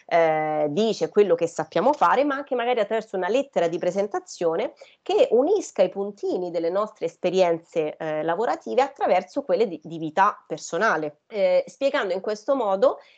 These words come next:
i passaggi che abbiamo fatto per arrivare da una posizione all'altra, da una cosa all'altra nella nostra vita, ehm, e che cosa quelle cose ci hanno lasciato. Quindi io dico sempre, le soft skill, non fate l'elenco della spesa, eh, sul curriculum, perché quello non ha nessun valore,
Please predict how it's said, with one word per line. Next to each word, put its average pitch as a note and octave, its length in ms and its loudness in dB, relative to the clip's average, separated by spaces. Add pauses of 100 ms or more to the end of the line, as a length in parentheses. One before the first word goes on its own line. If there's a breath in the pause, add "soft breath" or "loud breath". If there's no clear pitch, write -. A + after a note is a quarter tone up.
i A3+ 120 -6
passaggi A3+ 440 -2
che G3 60 0
abbiamo F#3+ 240 2
fatto G3+ 420 0
per F3 140 -2
arrivare F#3 380 2
da E3+ 100 -6
una F3 140 -6
posizione F#3 400 -8
all'altra, F#3 340 2
da E3 100 -6
una F3 140 -6
cosa G3 220 -4
all'altra F#3 440 0
nella E3+ 400 -6
nostra F3 320 -4
vita, F#3 440 -6 (280 soft breath)
ehm, F#3+ 540 4
e C4+ 120 4
che F#4 160 -14
cosa F4 300 -2
quelle G#3+ 240 -2
cose G#3 240 -2
ci - 100 -10
hanno E3+ 160 -4
lasciato. D3+ 540 -2
Quindi E3 420 -6
io F#3 120 -4
dico E3+ 220 -4
sempre, D#3 380 -6
le G3+ 180 0
soft G#3 280 -4
skill, E3 420 -6
non G#3 200 -2
fate G3+ 280 -2
l'elenco E3+ 360 -2
della E3 200 0
spesa, F3 520 -2 (240 loud breath)
eh, E3 200 4
sul G3+ 200 -2
curriculum, F#3 600 0
perché E3 240 -2
quello G3 240 4
non F3 180 2
ha F#3+ 80 4
nessun F#3+ 320 -2
valore, A3 480 2